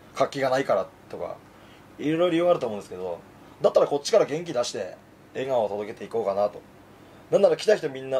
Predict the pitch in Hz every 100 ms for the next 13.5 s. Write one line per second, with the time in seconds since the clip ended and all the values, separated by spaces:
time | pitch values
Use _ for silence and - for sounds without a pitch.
0 | - 135 254 202 156 190 202 214 214 -
1 | - - - - - - 196 170 131 -
2 | 143 147 147 151 156 151 160 151 123 104
3 | 95 - - - - - - - - 214
4 | 156 180 196 220 151 110 95 - - -
5 | - - - 127 135 - 113 123 131 147
6 | 143 104 92 - - - - - - -
7 | - - - 165 147 135 120 123 110 104
8 | - - - - - - - 127 117 -
9 | 95 92 87 104 98 120 - 135 131 143
10 | 120 90 - - - - - - 107 104
11 | 110 98 98 82 - - - - - -
12 | - - - - - - - - - -
13 | - - 104 90